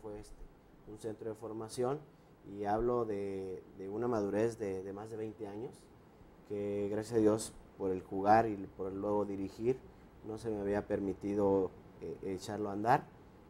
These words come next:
Eh, cuando dejo de dirigir, este, el equipo de, cuando estaba en Tuxtla F C, que antes había sido Valle Verde, al cual ascendimos,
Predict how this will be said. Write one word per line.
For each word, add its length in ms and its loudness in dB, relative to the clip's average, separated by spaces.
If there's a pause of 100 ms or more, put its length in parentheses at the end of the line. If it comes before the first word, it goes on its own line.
(100)
Eh, 260 -8
cuando 260 -6
dejo 280 -2
de 140 8
dirigir, 540 4 (200)
este, 720 2 (600)
el 140 -4
equipo 440 2
de, 320 6 (640)
cuando 180 -8
estaba 240 -4
en 80 -2
Tuxtla 400 -4
F 140 -10
C, 260 -4 (160)
que 100 -8 (160)
antes 280 -8
había 180 -2
sido 240 -4
Valle 220 0
Verde, 240 0
al 60 -4
cual 200 -4
ascendimos, 640 -6